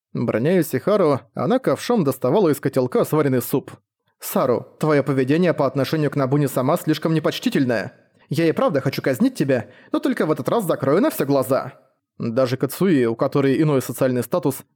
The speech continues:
пришла сюда. На редкость на ней была юката. На мгновение Исихару уставился на ее большую грудь, колеблющуюся на напряженном теле.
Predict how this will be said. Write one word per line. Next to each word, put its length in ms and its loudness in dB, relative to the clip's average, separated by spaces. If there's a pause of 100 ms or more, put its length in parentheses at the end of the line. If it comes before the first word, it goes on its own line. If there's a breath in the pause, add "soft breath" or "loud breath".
пришла 340 0
сюда. 420 -2 (420)
На 180 2
редкость 320 0
на 100 0
ней 140 2
была 240 2
юката. 560 0 (380)
На 160 0
мгновение 580 2
Исихару 400 0
уставился 520 0
на 40 0
ее 140 2
большую 400 0
грудь, 400 -2 (180)
колеблющуюся 800 0
на 80 0
напряженном 560 0
теле. 440 2